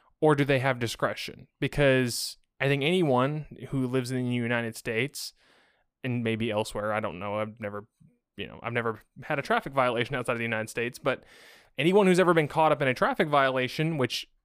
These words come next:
is breaking the law, if you're, if, if you did in fact infract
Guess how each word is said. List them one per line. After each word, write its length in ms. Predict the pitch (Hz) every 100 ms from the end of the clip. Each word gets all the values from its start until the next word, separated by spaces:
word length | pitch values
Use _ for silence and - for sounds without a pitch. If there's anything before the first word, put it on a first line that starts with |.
| -
is 260 | 117 120 - _ _ _
breaking 500 | 131 120 117 127 117
the 80 | 113
law, 420 | 127 123 113 165 -
if 160 | 127 135
you're, 160 | 127
if, 140 | 120 - -
if 200 | 113 127
you 160 | 120 120
did 180 | 113 120
in 140 | 120
fact 300 | 117 127 120 135
infract 540 | 117 - 117 - -